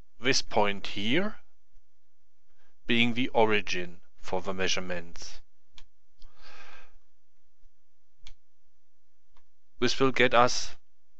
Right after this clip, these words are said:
mainly the same coordinates as used in the reference video. So this is the result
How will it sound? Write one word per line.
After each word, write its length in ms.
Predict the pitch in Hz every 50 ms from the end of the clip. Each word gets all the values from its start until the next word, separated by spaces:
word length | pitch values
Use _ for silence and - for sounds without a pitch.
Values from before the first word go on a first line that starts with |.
| - -
mainly 380 | 113 113 123 139 147 156 151 151
the 160 | - 110 110
same 380 | - - - 117 127 165 190 190
coordinates 840 | - - 104 90 110 123 143 143 - 151 151 165 175 170 - - - -
as 300 | 117 101 98 - - -
used 360 | 104 117 160 160 - - -
in 160 | 107 113 107
the 100 | 107 110
reference 640 | 110 117 113 - - - 95 95 95 95 95 92 -
video. 520 | - - 90 87 87 85 85 85 85 82 - - - - - - - - - - - - - - - - - - - - - - - - - - - - - - - - - - - - - - - - - - - - - - - - - - - - - - - - - - - - -
So 300 | - - - 127 117 110
this 480 | 104 113 139 185 208 - - - - - - -
is 120 | - 117 101
the 100 | 104 110
result 580 | 104 101 98 95 98 101 95 117 165 185 -